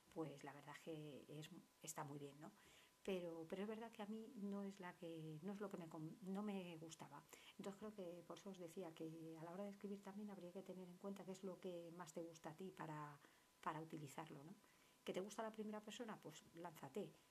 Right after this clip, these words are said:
Hay otras opciones, como os digo, las primeras personas, pero alternas. Si quieres jugar con los dos personajes, puedes hacerlo alterno. Hace mucho tiempo, estaba recordando también,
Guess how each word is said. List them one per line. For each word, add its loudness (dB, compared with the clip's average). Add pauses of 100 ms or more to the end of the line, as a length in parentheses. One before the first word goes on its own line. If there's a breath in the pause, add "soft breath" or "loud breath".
(120)
Hay 6
otras 0
opciones, 0
como -2
os -2
digo, 0
las 0
primeras 0
personas, -2
pero 4
alternas. 4
Si -4
quieres 0
jugar 0
con 0
los 0
dos -2
personajes, -2
puedes -4
hacerlo -4
alterno. 0 (380 loud breath)
Hace 2
mucho 0
tiempo, -2
estaba 0
recordando -4
también, 2